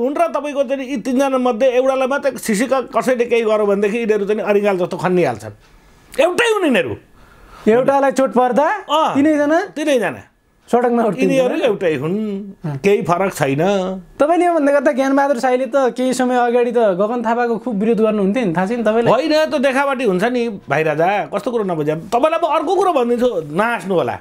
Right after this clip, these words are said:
Speaker 2: उम्, भन्नुहोस्।
Speaker 1: मलाई चाहिँ कति बेला चाहिँ हाँस उठ्यो भने त्यो सदनमा चाहिँ नि राष्ट्रपति विद्यादेवी भण्डारी र चाहिँ तपाईँको चाहिँ प्रधानमन्त्री प्रचण्डले
Speaker 2: उम्।
Speaker 1: भ्रष्टाचारका विरुद्ध चाहिँ नि जुन खर्ब अभिव्यक्ति दिए नि,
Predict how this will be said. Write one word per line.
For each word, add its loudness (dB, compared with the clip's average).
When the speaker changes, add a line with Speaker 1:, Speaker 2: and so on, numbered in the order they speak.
Speaker 2:
उम्, -6
भन्नुहोस्। -2
Speaker 1:
मलाई 4
चाहिँ -2
कति -2
बेला 2
चाहिँ 0
हाँस -2
उठ्यो -2
भने 0
त्यो -2
सदनमा -2
चाहिँ -2
नि 2
राष्ट्रपति -2
विद्यादेवी 0
भण्डारी 0
र 0
चाहिँ -4
तपाईँको -2
चाहिँ -2
प्रधानमन्त्री 0
प्रचण्डले -2
Speaker 2:
उम्। -6
Speaker 1:
भ्रष्टाचारका 0
विरुद्ध 0
चाहिँ 0
नि 0
जुन -2
खर्ब 2
अभिव्यक्ति 0
दिए 2
नि, -4